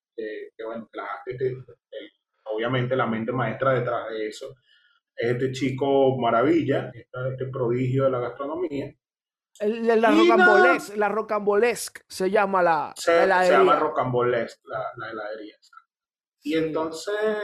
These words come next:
Speaker 1: nada, pues, esa plata se quedó ahí, así que si tú tienes un hermano, tienes una hermana que todavía está en edad de, de formación, tú lo que tienes que hacer es,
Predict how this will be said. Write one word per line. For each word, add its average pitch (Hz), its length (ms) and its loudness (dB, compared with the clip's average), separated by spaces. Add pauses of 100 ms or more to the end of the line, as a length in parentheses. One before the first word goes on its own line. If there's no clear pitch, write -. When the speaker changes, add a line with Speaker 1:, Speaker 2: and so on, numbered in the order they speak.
(440)
Speaker 1:
nada, 165 560 4 (280)
pues, 110 360 -4 (460)
esa 123 400 -4
plata 180 300 2
se 147 220 -4
quedó 135 200 2
ahí, 160 220 4
así 139 200 0
que 175 100 -4
si 160 120 -4
tú 131 120 -6
tienes 170 200 -2
un 170 180 -4
hermano, 165 540 0
tienes 160 220 -6
una 160 120 -2
hermana 156 440 -4
que 147 60 -8
todavía 127 400 -6
está 151 180 -4
en 147 100 -4
edad 151 320 0 (720)
de, 123 380 0
de 117 180 -2
formación, 170 880 0
tú 127 120 -2
lo 131 100 0
que 127 60 0
tienes 123 260 -6
que 131 60 -4
hacer 147 440 -4
es, 214 300 0